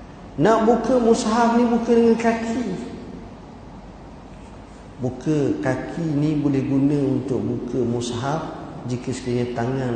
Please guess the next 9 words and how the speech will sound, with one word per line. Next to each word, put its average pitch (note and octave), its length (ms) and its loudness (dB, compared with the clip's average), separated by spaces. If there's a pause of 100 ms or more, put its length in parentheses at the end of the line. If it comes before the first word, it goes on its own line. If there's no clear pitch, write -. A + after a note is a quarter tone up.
dia A#2+ 240 0
tak A2+ 160 -6 (240)
fungsi. A2 400 -6 (1120)
Ha, G2+ 160 -6
dia A#2+ 160 2
tak A#2 220 2
anggap A#2 340 0
sebagai A#2 240 0
menghina A#2 560 2